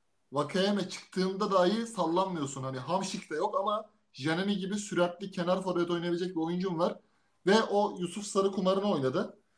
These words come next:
Ya Yusuf Sarı fena oyuncu değil ama on beş dakika, yirmi dakika anlık parlayacak bir oyuncu. Dediğiniz gibi eğer gol vermeseydi büyük tenkit altında olacaktı Abdullah Avcı. Yüzde yüz ki, e,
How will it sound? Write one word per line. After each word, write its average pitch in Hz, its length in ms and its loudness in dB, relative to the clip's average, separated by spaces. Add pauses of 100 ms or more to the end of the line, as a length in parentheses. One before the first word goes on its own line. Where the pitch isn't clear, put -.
(440)
Ya 156 60 2
Yusuf 180 260 2
Sarı 226 480 6 (440)
fena 208 320 4
oyuncu 214 200 0
değil 214 160 0
ama 208 120 -2
on 202 200 0
beş 202 200 0
dakika, 202 240 -6
yirmi 202 300 -4
dakika 151 260 -2
anlık 160 320 -6
parlayacak 160 480 0
bir 143 60 -4
oyuncu. 117 500 -4 (380)
Dediğiniz 185 360 2
gibi 165 140 2
eğer 151 180 6
gol 165 240 4
vermeseydi 175 480 2
büyük 190 240 0
tenkit 151 300 -4
altında 139 320 0
olacaktı 120 320 -6
Abdullah 123 400 -2
Avcı. 123 320 -2 (320)
Yüzde 139 280 2
yüz 175 240 4
ki, 165 360 2 (340)
e, 139 60 -2